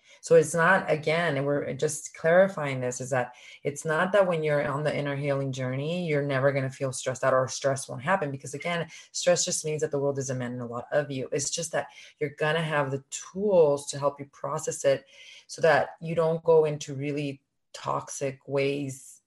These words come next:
that we all know that we can go to. And it's no judgment if you do, no judgment. You know, that's the whole thing about what we do inside of our community. It's,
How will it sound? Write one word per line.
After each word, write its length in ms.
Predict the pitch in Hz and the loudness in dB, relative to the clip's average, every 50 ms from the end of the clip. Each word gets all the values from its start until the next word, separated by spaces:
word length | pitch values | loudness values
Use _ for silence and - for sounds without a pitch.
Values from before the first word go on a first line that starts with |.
| _ - | _ -2
that 180 | 135 127 123 135 | 0 0 0 0
we 100 | 143 139 | 0 0
all 140 | 139 139 135 | 0 0 -2
know 180 | 139 135 135 | -2 -2 -2
that 140 | 131 131 131 | -2 -2 -2
we 80 | 131 127 | -4 -6
can 180 | 127 135 131 127 | -8 -8 -4 0
go 200 | 135 139 139 147 | 2 2 2 2
to. 400 | 143 - - 131 135 131 135 131 131 - - | 0 -4 -8 -6 -4 -4 -6 -6 -8 -12 -12
And 100 | 135 131 | -10 -8
it's 340 | 127 127 - - - - - | -8 -10 -10 -12 -12 -8 -6
no 280 | 143 135 135 135 147 | -4 -2 -2 -2 -2
judgment 480 | 143 - 147 143 147 - 143 139 135 139 | 2 2 2 2 0 -2 -6 -6 -4 -4
if 100 | 143 135 | -4 -4
you 120 | 135 131 127 | -4 -6 -6
do, 540 | 117 139 165 175 170 147 147 170 196 226 - | -6 -6 -6 -4 -2 -2 -2 -2 -4 -6 -8
no 220 | - 151 160 165 190 | -4 -2 -2 -2 0
judgment. 600 | 190 202 - 262 247 - - 269 254 202 165 - - - - - - - - - - | 2 2 4 2 2 0 -4 0 0 0 0 0 -2 -8 -10 -10 -12 -16 -16 -10 -6
You 220 | 170 190 185 185 | -2 0 0 2
know, 100 | 180 170 | 2 4
that's 180 | 180 196 202 196 | 4 2 2 2
the 100 | 226 196 | -2 -2
whole 120 | 202 214 | -2 -4
thing 140 | 208 208 196 | -4 -4 -2
about 300 | 190 190 170 - - - _ _ _ | 2 2 0 0 -2 -10 _ _ _
what 240 | - 165 160 151 139 | -8 0 0 0 0
we 100 | 180 170 | 0 -4
do 240 | 135 - - 156 175 | -8 -10 -8 -8 -6
inside 320 | 180 170 165 - 160 160 160 | -6 -8 -8 -8 -6 -6 -4
of 60 | 147 | -4
our 60 | 151 143 | -4 -6
community. 420 | - 139 143 147 156 156 147 143 | -6 -8 -6 -4 -4 -2 -2 -2
It's, 220 | 139 139 - - | -2 -4 -6 -12